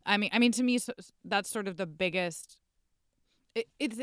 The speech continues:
it's exemplary of the biggest differences between Brown and the rest of the Democratic Party in this state. Um,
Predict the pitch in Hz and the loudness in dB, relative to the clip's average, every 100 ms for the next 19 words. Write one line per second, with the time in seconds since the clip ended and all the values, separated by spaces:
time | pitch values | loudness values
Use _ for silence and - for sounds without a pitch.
0 | - 208 - 196 190 220 220 220 190 160 | -6 -6 -6 -6 0 0 2 0 0 0
1 | 165 175 175 151 - 165 - 151 160 143 | -2 -4 -4 -6 -6 -6 -6 -10 -10 -12
2 | 165 - 165 151 147 147 143 147 147 151 | -10 -8 -8 -6 -4 -2 -4 -6 -4 -4
3 | 147 165 151 151 143 139 135 143 - 143 | -6 -8 -8 -8 -8 -8 -10 -10 -8 -8
4 | 143 139 123 147 - 127 - - 165 139 | -8 -12 -12 -14 -12 -12 -12 -12 -8 -8
5 | 139 | -10